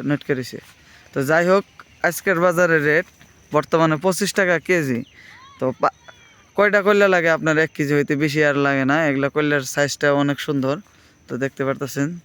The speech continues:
দেখেন সাইজগুলো একদম সুন্দর সুন্দর সাইজ। এই মোড় থেকে ভাইজান আমার উঠাইতেছে, ভাইজানের, ভাইজানের লগে আমার ভাইস্তে আইছে।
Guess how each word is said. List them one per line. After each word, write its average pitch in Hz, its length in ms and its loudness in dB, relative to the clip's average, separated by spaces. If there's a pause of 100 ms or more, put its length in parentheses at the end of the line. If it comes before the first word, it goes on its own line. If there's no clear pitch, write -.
(160)
দেখেন 127 200 -4 (100)
সাইজগুলো 131 420 -6 (540)
একদম 135 220 -4 (100)
সুন্দর 139 280 -4
সুন্দর 135 280 -4
সাইজ। 143 200 -6 (520)
এই 160 120 2
মোড় 175 180 0
থেকে 160 240 2
ভাইজান 156 380 2
আমার 156 240 2
উঠাইতেছে, 147 480 0 (1500)
ভাইজানের, 160 540 2 (600)
ভাইজানের 175 500 2
লগে 170 260 4 (880)
আমার 139 280 2 (680)
ভাইস্তে 143 360 -2
আইছে। 156 260 0